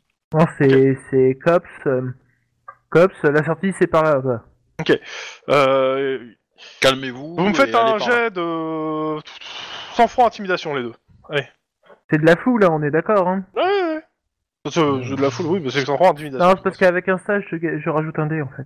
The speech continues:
Speaker 2: Ouais, bah, rajoute un dé.
Speaker 1: Je fais du quatre C quatre, quoi. Un, deux.
Speaker 3: Euh, sang-froid, intimidation. Ok, cinq succès. Hmm.
Speaker 2: Ok. Ok.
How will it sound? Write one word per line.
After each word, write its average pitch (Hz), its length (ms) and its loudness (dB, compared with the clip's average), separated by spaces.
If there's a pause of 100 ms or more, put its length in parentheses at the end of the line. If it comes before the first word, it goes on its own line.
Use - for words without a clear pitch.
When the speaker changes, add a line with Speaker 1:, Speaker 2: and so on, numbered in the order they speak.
Speaker 2:
Ouais, 254 180 4
bah, 196 80 -2
rajoute 156 240 -6
un 202 160 -6
dé. 196 40 -14 (800)
Speaker 1:
Je - 100 -16
fais 110 80 -6
du 123 100 -10
quatre - 220 -2
C 117 100 -4
quatre, - 320 -4
quoi. 87 100 -8 (1200)
Un, 127 260 2
deux. 113 320 0 (180)
Speaker 3:
Euh, 127 680 0
sang-froid, 135 760 -4
intimidation. 135 1200 -6 (760)
Ok, 170 200 2 (140)
cinq 160 240 -8
succès. 135 280 -6 (120)
Hmm. - 420 -8 (220)
Speaker 2:
Ok. - 240 -2 (680)
Ok. 185 280 4